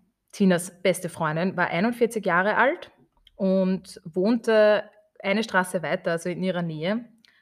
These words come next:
Und sie war eben wirklich die allerbeste Freundin von Tina. Die haben alles gemeinsam gemacht, besprochen und sie war wie eine Tante für die beiden Kinder.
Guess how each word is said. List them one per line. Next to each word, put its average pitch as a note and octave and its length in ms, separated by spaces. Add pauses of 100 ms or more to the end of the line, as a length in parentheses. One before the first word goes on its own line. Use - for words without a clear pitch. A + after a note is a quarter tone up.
Und F3 140
sie F3+ 140
war E3 180
eben F#3 180
wirklich F#3 320
die - 200
allerbeste F3+ 600
Freundin E3 320
von E3+ 200
Tina. F3 320
Die E3+ 300
haben F3 200
alles F3 400
gemeinsam E3 420
gemacht, E3+ 360
besprochen E3+ 600
und F3+ 160
sie F3 140
war F3 160
wie G3 180
eine F3+ 220
Tante F3 460
für F3+ 120
die E3 80
beiden D3+ 300
Kinder. D3+ 460